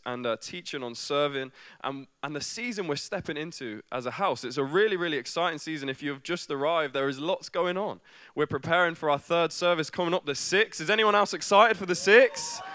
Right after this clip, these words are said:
I am, personally. I think it's gonna be incredible, and, and I know that we're preparing a place for many lost children to come home. And, um,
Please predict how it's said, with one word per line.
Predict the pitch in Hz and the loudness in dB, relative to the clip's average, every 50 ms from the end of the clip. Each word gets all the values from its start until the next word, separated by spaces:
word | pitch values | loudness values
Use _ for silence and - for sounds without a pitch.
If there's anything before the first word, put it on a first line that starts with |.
| - - - - - - - - - | -10 -10 -10 -12 -12 -14 -14 -10 -2
I | - 165 185 190 190 | 2 6 6 8 8
am, | 156 160 185 190 196 202 | 8 6 4 2 0 0
personally. | - 180 175 175 185 - 180 160 | 0 2 2 2 2 0 0 0
I | 160 165 | 0 0
think | 170 196 175 151 | 0 -2 -6 -6
it's | 147 - | -6 -6
gonna | - 185 175 160 | -4 -4 -2 -2
be | 156 147 | -2 -2
incredible, | 139 127 - - 165 165 156 160 147 151 143 139 135 123 | -4 -6 -4 -2 0 0 0 0 0 0 0 0 0 -2
and, | 131 135 131 - - - - - | -4 -6 -8 -12 -18 -10 -4 0
and | 147 151 | 2 2
I | 156 151 | 2 2
know | 151 151 156 170 190 190 | 0 0 2 4 4 4
that | 175 160 139 | 4 2 0
we're | 143 147 143 | 0 -2 -2
preparing | - 156 131 - - 151 156 160 156 | -2 -6 -8 -4 -2 0 0 0 -2
a | 143 | -4
place | - - 156 147 139 - | -6 -4 -4 -4 -4 -6
for | - 135 127 | -6 -8 -8
many | 127 131 135 143 151 160 156 | -6 -4 -4 -4 -2 -4 -4
lost | 147 143 151 151 147 147 - - | -6 -6 -4 -4 -4 -6 -6 -10
children | - - 156 156 147 131 117 113 | -8 -6 -6 -6 -6 -8 -12 -12
to | - 117 | -12 -12
come | - - 120 120 | -12 -12 -12 -10
home. | 127 143 139 120 - - _ _ _ _ _ _ _ _ - - - - - - | -10 -10 -10 -10 -12 -16 _ _ _ _ _ _ _ _ -20 -20 -20 -20 -10 -6
And, | - 123 131 127 | -4 -2 0 2
um, | 123 120 120 120 117 117 110 | 2 2 2 2 0 -4 -6